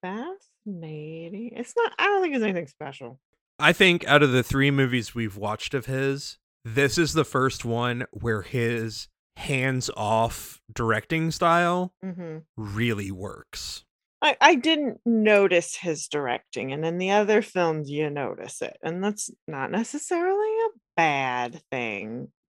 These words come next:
Speaker 2: Dog Day Afternoon works to an extent because of
Speaker 1: Sure.
Speaker 2: how much, like, deep, deep emotional stuff you've gotta go through with the
Speaker 1: Mm-hmm.
Speaker 2: characters.
Speaker 1: Sure.
Speaker 2: So the improv really makes a lot of sense there. I think he directs this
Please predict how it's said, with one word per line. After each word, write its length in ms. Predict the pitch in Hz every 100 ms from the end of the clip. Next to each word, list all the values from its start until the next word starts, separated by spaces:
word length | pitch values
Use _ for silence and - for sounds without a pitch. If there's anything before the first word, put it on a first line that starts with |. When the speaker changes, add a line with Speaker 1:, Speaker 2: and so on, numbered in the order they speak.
| -
Speaker 2:
Dog 240 | 254 269
Day 160 | 277 247
Afternoon 600 | 208 - 202 185 175 160
works 440 | 131 147 151 - -
to 240 | - 143
an 80 | 139
extent 760 | 117 - - 110 123 131 - 135
because 360 | 131 117 127
of 100 | 131 175
Speaker 1:
Sure. 80 |
Speaker 2:
how 240 | 127 131 123
much, 420 | 120 123 - -
like, 260 | 123 107 - _ _ -
deep, 580 | 123 120 117 - 127
deep 320 | - 117 110 120
emotional 800 | 120 107 107 107 - 123 123 120
stuff 360 | - 131 -
you've 140 | 127 123
gotta 200 | 123 113
go 160 | 123
through 240 | 120 131 127
with 140 | 131
the 60 | 147
Speaker 1:
Mm-hmm. 80 | 147
Speaker 2:
characters. 760 | 139 135 - 151 151 151 - _ _ _
Speaker 1:
Sure. 440 | - 156 120 147 _ _ -
Speaker 2:
So 180 | - 147
the 140 | 135
improv 520 | 151 170 156 151 127 113
really 380 | 117 131 127
makes 260 | 120 117 -
a 60 | 117
lot 160 | 107
of 60 | 104
sense 480 | - 110 104 _ -
there. 480 | 107 117 110 104 107 _ _ -
I 80 | -
think 200 | - 247
he 140 | 240
directs 440 | 202 196 160 151 -
this 200 | 180